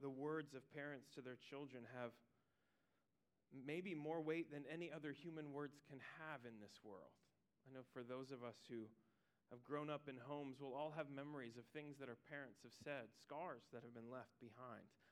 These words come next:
I wonder, dads and moms, how do you speak with your children? Do you speak words of truth from God's word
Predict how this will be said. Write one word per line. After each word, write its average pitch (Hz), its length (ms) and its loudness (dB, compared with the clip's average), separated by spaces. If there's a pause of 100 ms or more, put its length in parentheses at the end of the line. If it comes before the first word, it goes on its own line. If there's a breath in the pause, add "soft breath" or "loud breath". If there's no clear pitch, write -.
(160 loud breath)
I 143 80 -2
wonder, 139 360 -2
dads 123 280 -4
and 123 120 -4
moms, 117 280 -2
how 175 80 -2
do 175 80 -8
you 156 120 -6
speak - 280 -8
with 120 120 -10
your 123 160 -12
children? 95 320 -16 (1160 soft breath)
Do 147 80 -4
you 143 160 0
speak 170 400 -4
words 165 320 0
of 131 120 -4
truth 233 320 -2 (120)
from 143 160 -4
God's 139 240 0
word 170 240 -2